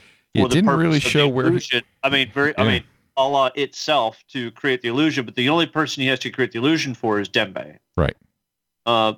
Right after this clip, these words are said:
Speaker 2: for maybe the same reason it was for him, just so Dembe goes, "Uh, guys, don't F with him. He killed Mister Kaplan,"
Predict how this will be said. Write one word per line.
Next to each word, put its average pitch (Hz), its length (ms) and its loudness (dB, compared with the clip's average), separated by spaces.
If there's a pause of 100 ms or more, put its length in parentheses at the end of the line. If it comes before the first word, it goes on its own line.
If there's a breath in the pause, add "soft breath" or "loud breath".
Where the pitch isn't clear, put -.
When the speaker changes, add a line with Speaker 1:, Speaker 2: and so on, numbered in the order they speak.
Speaker 2:
for 175 260 2
maybe 135 340 0
the 120 120 -4
same 139 280 0
reason 123 300 -2
it 117 60 -4
was 107 80 -8
for 107 160 -10
him, 131 420 0
just 127 260 -2
so 131 120 -2
Dembe 123 400 -2
goes, 113 220 -2
"Uh, 240 460 -2
guys, 226 280 -2
don't 233 300 -4
F 220 240 0
with 202 180 -4
him. 180 280 2
He 165 200 0
killed 180 320 0
Mister 175 240 -4
Kaplan," 151 680 -2